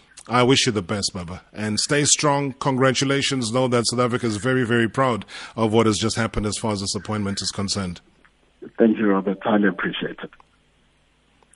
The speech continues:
Speaker 1: Thank you so much, Lawrence Matlane, uh, joining us right here on Marawa Sports Worldwide. What a journey.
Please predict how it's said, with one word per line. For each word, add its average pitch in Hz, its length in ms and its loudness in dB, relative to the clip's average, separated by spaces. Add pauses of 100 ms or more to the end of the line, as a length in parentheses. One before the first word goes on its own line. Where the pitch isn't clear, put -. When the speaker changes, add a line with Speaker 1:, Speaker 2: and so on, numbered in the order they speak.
(140)
Speaker 1:
Thank 113 220 0
you 107 80 0
so 107 160 2
much, 92 220 -2 (200)
Lawrence 95 380 -4 (100)
Matlane, 98 540 -6 (380)
uh, 95 160 0
joining 101 320 2
us 92 160 0
right 104 200 2
here 95 300 -2
on 101 160 -4
Marawa 95 260 0
Sports 95 360 -4
Worldwide. 101 520 0
What 110 140 2
a 104 100 4
journey. 104 580 -2